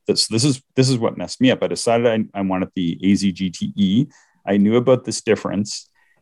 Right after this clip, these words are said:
And then I was looking at all these telescopes that, packages that you can get. Now, for some reason, the ones that you can manually guide and point, um,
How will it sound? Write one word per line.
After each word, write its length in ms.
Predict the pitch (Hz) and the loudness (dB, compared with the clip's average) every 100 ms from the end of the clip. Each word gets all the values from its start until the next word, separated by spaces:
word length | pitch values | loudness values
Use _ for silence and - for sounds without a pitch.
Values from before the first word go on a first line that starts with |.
| _ | _
And 240 | 127 117 104 | 0 0 2
then 220 | 113 117 | 2 2
I 60 | 107 | 0
was 180 | 101 | -2
looking 240 | 135 135 139 | -4 0 0
at 80 | 110 | 0
all 140 | 101 | -2
these 180 | 101 - | -4 -10
telescopes 840 | - 131 139 135 - 95 - - | -2 2 2 2 0 -2 -2 -8
that, 200 | - 87 - - 101 | -4 -4 -6 -12 -12
packages 520 | - 120 131 123 92 - | 2 4 4 0 -2 -8
that 100 | 87 | -10
you 120 | 92 | -8
can 160 | 98 | -6
get. 300 | 92 143 104 - _ _ _ - | 4 4 4 0 _ _ _ 0
Now, 140 | 127 | 0
for 180 | 127 127 | 2 -4
some 440 | - 165 160 123 | -2 0 0 0
reason, 640 | 117 180 165 117 85 95 123 _ _ _ - | 0 0 -2 -4 -8 -12 -14 _ _ _ 0
the 280 | 120 113 | 2 2
ones 640 | 110 - 104 127 147 139 - | 0 -6 0 2 4 0 -2
that 120 | 120 | -4
you 220 | 101 110 | -4 -4
can 260 | 101 101 92 | -4 -4 -2
manually 440 | 104 113 120 107 | 0 2 0 -2
guide 480 | 95 98 90 90 90 | -2 0 0 -2 -4
and 180 | - 87 | -6 -6
point, 460 | - 107 90 104 - _ _ _ _ _ 110 | -2 0 2 2 -2 _ _ _ _ _ 2
um, 540 | 104 92 92 87 | 4 4 0 -4